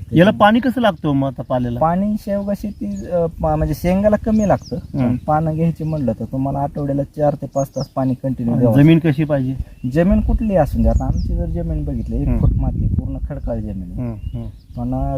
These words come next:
Speaker 2: चांगलं येतं, म्हणजे तसं काही जमिनीचं नाही, फक्त पाणी साचून राहणारी जमीन नको की बुवा,
Speaker 1: हम्म.
Speaker 2: ज्या जमिनीमध्ये पाणी उपाळतं
Speaker 1: हम्म.
Speaker 2: पावसाचं वगैरे.
Speaker 1: तुम्ही अशी बोध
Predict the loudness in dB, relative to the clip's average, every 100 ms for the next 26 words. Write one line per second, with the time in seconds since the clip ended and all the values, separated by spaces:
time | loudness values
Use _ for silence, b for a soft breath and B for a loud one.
0 | -2 -2 0 0 -2 -4 -8 -6 -4 -4
1 | -4 -4 -4 -2 0 0 0 0 0 0
2 | 0 -2 -6 -8 -8 -6 -2 -2 0 -2
3 | -6 -6 0 0 0 -4 0 0 0 0
4 | 0 2 2 2 -2 -6 -4 -2 0 2
5 | 2 2 2 0 0 -2 -2 0 2 0
6 | 0 -2 -2 -8 -12 -16 -10 -6 -2 0
7 | 2 2 0 -4 -12 -14 -16 -16 -6 0
8 | 2 2 2 2